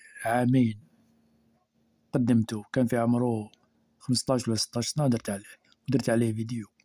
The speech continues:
ونتبت عليه اليوم، شفع عليه اليوم. العنوان اللي خيرته ذاك الوقت هو، آه، نقدم لكم لو زلاتانوفي-، ل-، ل-،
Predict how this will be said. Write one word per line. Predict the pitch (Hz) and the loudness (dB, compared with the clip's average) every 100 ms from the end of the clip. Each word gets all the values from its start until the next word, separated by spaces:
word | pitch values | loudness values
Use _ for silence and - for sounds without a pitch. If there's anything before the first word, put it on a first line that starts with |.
| _ _ _ _ _ _ _ | _ _ _ _ _ _ _
ونتبت | 135 135 123 131 | 0 2 2 4
عليه | 127 127 | 4 6
اليوم، | 139 135 127 | 6 6 4
شفع | 127 | 2
عليه | 120 123 | 2 4
اليوم. | 131 135 175 - - - - - | 6 6 4 0 -10 -20 -8 0
العنوان | 120 127 135 131 | 2 4 4 4
اللي | 127 | 2
خيرته | 135 131 131 120 | 2 2 2 2
ذاك | 117 120 | 2 2
الوقت | 139 185 - | 2 2 2
هو، | 123 143 180 - _ _ _ _ _ _ _ _ - | 4 4 0 -6 _ _ _ _ _ _ _ _ -4
آه، | 110 107 107 | 0 2 2
نقدم | 110 117 131 131 147 | 0 -2 0 4 6
لكم | 143 135 165 160 135 | 4 4 4 4 4
لو | 123 | 4
زلاتانوفي-، | 120 127 143 - 139 131 120 120 - 127 | 4 4 2 4 4 6 4 0 -2 2
ل-، | 120 | 4
ل-، | 113 110 110 107 104 | 4 2 0 -4 -6